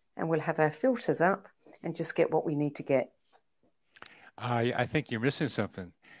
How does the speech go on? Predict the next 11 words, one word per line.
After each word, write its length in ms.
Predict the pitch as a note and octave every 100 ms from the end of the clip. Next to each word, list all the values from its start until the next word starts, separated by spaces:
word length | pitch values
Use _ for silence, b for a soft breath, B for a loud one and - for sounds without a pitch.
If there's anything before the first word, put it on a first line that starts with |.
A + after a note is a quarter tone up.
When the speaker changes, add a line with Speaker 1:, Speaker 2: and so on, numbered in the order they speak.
| b
Speaker 2:
uh, 320 | G#2 G2 G2+ G#2
we're 160 | A#2 A#2
still 220 | - D#3
gonna 160 | C3+ B2
have 180 | A#2
junk 300 | G#2+ C3 B2
thoughts 520 | - C3 A#2 - - -
too, 260 | C#3 F#2+ -
or 120 | G#2
junk 320 | G2+ A#2+ -
images. 460 | G#2+ G#2+ - - -